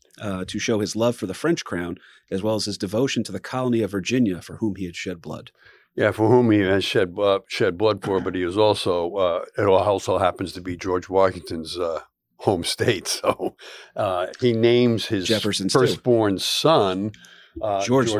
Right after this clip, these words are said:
Speaker 1: Washington.
Speaker 2: Washington
Speaker 1: Mm-hmm.
Speaker 2: Lafayette, and now his, uh, his daughter is now named, uh, Marie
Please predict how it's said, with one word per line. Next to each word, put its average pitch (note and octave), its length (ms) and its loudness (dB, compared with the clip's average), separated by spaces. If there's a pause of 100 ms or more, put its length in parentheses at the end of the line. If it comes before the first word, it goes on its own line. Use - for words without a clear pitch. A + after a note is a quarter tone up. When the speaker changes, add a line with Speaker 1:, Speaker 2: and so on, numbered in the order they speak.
(140)
Speaker 1:
Washington. A#2 60 4
Speaker 2:
Washington G2+ 640 2
Speaker 1:
Mm-hmm. G#2 140 -8 (260)
Speaker 2:
Lafayette, F#2 640 0 (340)
and F#2+ 280 -4
now G#2 360 2
his, F#2+ 460 -2
uh, F#2 340 -6 (240)
his F2+ 300 -8 (300)
daughter G#2+ 580 2 (420)
is G#2+ 220 -2
now G2+ 240 2
named, F#2 580 -2
uh, E2 480 -4 (400)
Marie A2 560 2